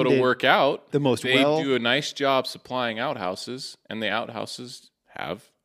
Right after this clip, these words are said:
Speaker 1: hand sanitizer.
Speaker 2: Those are porta potties. Those are totally different. This was a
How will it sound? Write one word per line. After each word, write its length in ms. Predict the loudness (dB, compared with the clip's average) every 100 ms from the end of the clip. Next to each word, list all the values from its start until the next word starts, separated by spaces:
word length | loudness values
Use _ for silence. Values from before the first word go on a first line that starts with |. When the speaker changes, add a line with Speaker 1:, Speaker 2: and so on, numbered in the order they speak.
| _ _
Speaker 1:
hand 160 | -16 -14
sanitizer. 340 | -14 -16 -14 -12
Speaker 2:
Those 160 | -8
are 80 | -8
porta 360 | -4 -2 -2 -2
potties. 480 | -10 -12 -14 -18 -20 _ _ _ _ _ -16
Those 180 | -12 -10
are 80 | -12
totally 400 | -4 0 2 0
different. 320 | -4 -10 -16 _ _ _ _ _ _ _ _ 2
This 200 | 2 6
was 180 | 4 4
a 480 | 4 4 4 2